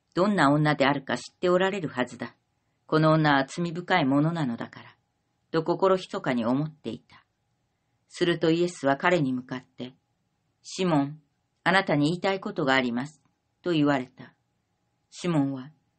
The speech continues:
「先生、お話しください」と言った。ある金貸しから二人の者が金を借りていた。一人は五百デナリ、他の二人は五十デナリ借りていた。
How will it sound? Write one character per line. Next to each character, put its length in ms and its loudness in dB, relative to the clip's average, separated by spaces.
「先 200 0
生、 200 4
お 80 6
話 280 0
し 40 -18
く 100 -10
だ 120 2
さ 160 -4
い」 120 -6
と 100 -12
言 100 -8
っ 20 -20
た。 140 -20
あ 120 6
る 100 2
金 300 -2
貸 200 -2
し 40 -16
か 140 -12
ら 180 -14
二 240 2
人 120 -2
の 80 -2
者 200 0
が 140 2
金 280 -2
を 80 -2
借 240 -2
り 40 -16
て 100 -4
い 100 -2
た。 240 -14
一 240 0
人 120 4
は 120 6
五 120 4
百 280 -2
デ 120 2
ナ 140 -4
リ、 160 -18
他 260 2
の 100 0
二 220 -4
人 160 -2
は 120 -6
五 160 0
十 280 0
デ 120 2
ナ 100 0
リ 120 -4
借 220 -8
り 60 -20
て 80 -10
い 120 -8
た。 260 -20